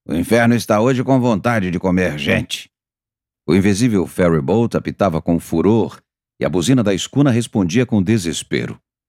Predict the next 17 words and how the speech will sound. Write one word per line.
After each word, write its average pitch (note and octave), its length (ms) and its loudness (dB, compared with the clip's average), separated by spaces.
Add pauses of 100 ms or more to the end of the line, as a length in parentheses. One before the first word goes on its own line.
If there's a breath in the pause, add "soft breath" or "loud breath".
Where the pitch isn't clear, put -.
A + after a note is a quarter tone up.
(260)
"Estão C3+ 280 0
agora C3+ 340 2
a D#3 40 -2
trocar A2 440 0
cumprimentos F#2 800 -2
e E2+ 40 -2
explicações", D#2 1000 -4 (440)
disse E2+ 260 0
o F2 80 4
homem, E2+ 360 0
logo E2+ 400 0
que C2 120 -6
a B1+ 80 -4
fúria F#2 280 0
dos D2 180 -4
avisos D2+ 540 -2
cessou. - 460 -8